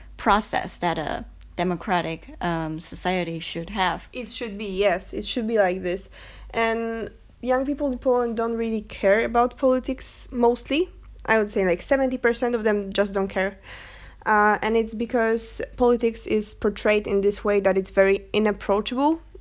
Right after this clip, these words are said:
Speaker 2: uh, for young people. It's very complicated. They talk only about complicated stuff. Um,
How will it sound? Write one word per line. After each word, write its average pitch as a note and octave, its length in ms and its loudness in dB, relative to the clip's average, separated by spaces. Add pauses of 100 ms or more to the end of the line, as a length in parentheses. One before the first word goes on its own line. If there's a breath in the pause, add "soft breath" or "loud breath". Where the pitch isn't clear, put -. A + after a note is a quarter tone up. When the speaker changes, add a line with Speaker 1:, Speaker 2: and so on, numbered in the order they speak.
(240)
Speaker 2:
uh, G#3 240 4
for A3 200 0
young G#3+ 200 2
people. B3 440 -2 (220 loud breath)
It's G3 120 -4
very F#3 180 4
complicated. B3 920 2 (300 loud breath)
They G3+ 220 2
talk G3+ 300 -2
only G#3+ 260 0
about G3 300 2
complicated G#3+ 560 -2
stuff. - 640 2
Um, G3 480 2